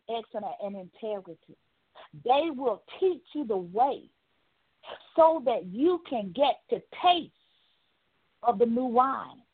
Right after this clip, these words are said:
so that you can get ready for the new life. And you must be in the right place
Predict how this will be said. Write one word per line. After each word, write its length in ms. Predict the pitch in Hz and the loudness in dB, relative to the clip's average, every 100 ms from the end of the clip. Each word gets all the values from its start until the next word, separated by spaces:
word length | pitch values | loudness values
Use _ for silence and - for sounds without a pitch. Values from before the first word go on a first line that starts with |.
| _ _ _ _ _ _ - - - | _ _ _ _ _ _ -18 -14 2
so 140 | 359 302 | 4 4
that 120 | 285 - | 0 2
you 160 | 349 359 | 0 0
can 180 | 330 254 | -4 -6
get 180 | 285 220 | -4 -4
ready 340 | 226 294 320 285 | -2 -2 -2 -2
for 120 | 285 | -2
the 100 | 226 | -2
new 240 | 233 254 294 | -4 -4 -6
life. 340 | 269 311 294 - - | -4 -2 -4 -6 2
And 140 | 277 294 | 4 4
you 80 | 294 | 2
must 380 | 277 359 427 - - | 0 2 2 0 -2
be 160 | 294 | 2
in 100 | 277 | 4
the 80 | 247 | 2
right 340 | 226 277 262 - - | 4 4 4 -4 -6
place 260 | 311 320 | -4 -4